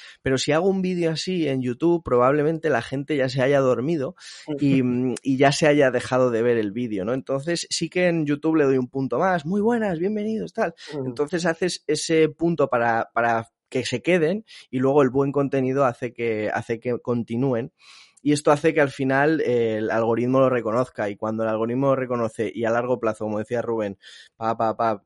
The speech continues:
Speaker 1: pica y piedra, pica piedra, eh, se te va a reconocer, te van a ir llegando más suscriptores y luego las colaboraciones. Las colaboraciones también son claves para mí.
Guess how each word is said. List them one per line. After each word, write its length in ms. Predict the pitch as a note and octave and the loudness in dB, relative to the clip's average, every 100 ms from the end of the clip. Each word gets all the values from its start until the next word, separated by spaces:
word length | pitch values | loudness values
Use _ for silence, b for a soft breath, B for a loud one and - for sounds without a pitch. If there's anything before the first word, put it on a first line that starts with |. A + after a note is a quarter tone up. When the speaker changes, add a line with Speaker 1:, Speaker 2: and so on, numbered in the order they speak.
| _ | _
Speaker 1:
pica 240 | A#2+ A2+ | -10 -4
y 60 | A#2 | -4
piedra, 320 | A2+ A2 G2+ | -2 -4 -4
pica 240 | A2+ A2+ A2+ | -6 -6 -4
piedra, 420 | C3 C#3+ F3+ A3 B B _ _ | -2 0 -2 -4 B B _ _
eh, 360 | A#2 G#2+ G#2 G2+ | -4 -2 -2 -4
se 200 | - A2+ | -4 -2
te 120 | G#2+ | 0
va 120 | G#2+ | 0
a 20 | |
reconocer, 720 | A2+ A#2 A#2 A2 A#2 A#2+ B2 - | 0 0 -2 -2 0 0 -2 -4
te 80 | A#2 | -4
van 160 | G#2+ | -2
a 40 | A2+ | -2
ir 80 | A2+ | -2
llegando 320 | A2+ A2 A2 | -2 -2 -2
más 180 | G#2+ A2 | -4 -6
suscriptores 920 | A2+ - A2 - A#2+ B2+ D3 D3 - | -12 -16 -16 -4 -2 0 -4 -4 -8
y 100 | - | -6
luego 280 | B2 B2+ C3+ | 0 2 4
las 180 | C#3+ - | 4 2
colaboraciones. 720 | B2 A2 A2 F#2 - F2 D2 | 0 0 0 -2 -6 -10 -12
Las 160 | - G2 | -14 -14
colaboraciones 640 | - G2+ G2+ F#2 G#2 G2+ | -8 -6 -4 -6 -8 -10
también 240 | - G2+ G2+ | -8 -8 -10
son 180 | G2 | -12
claves 340 | F#2+ G2+ A2 A#2+ | -12 -6 -4 -6
para 240 | - G2 | -8 -10
mí. 200 | G2+ C#3 | -8 -10